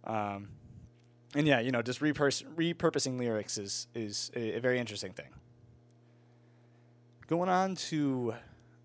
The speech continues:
one of my favorite groups ever, uh, I talk about them a lot,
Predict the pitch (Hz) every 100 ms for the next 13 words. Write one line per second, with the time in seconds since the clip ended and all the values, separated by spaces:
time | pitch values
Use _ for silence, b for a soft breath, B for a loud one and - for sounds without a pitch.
0 | - - - - - - - - 156 147
1 | 131 123 113 127 - 139 - - - -
2 | - 117 110 147 - - - 110 104 120
3 | 110 101 101 95 95 92 98